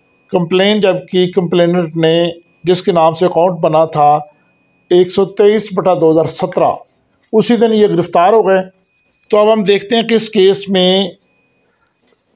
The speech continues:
पूरे facts को हम एक तरफ देखते हैं, इसके अंदर चल के हम next अभी आप देखते हैं केस में क्या हुआ। Supreme Court में ये bail गई और Supreme Court ने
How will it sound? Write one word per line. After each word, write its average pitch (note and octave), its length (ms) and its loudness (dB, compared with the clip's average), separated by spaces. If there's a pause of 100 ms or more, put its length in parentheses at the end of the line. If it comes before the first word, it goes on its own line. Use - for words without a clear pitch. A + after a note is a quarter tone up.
(120)
पूरे G3 200 4
facts G3 360 -2
को G#3 120 0
हम F#3+ 220 0
एक F3+ 120 -4
तरफ - 320 -4
देखते E3+ 360 0
हैं, F3+ 200 2
इसके E3 220 -2
अंदर D#3+ 180 0 (100)
चल D#3 140 2
के E3 140 0
हम D3+ 240 0 (760)
next D#3+ 380 -2
अभी D#3 260 2
आप D#3 240 0
देखते D#3 460 -2
हैं G#3 100 0
केस G3 300 0
में G3 120 -2
क्या G3+ 120 2
हुआ। F#3 220 2
Supreme G3 400 -2
Court F3 380 0
में E3+ 220 0
ये E3 240 2
bail E3 300 4
गई E3+ 260 4 (480)
और E3 140 -2
Supreme G3 380 -2
Court F3 340 -2
ने E3 180 2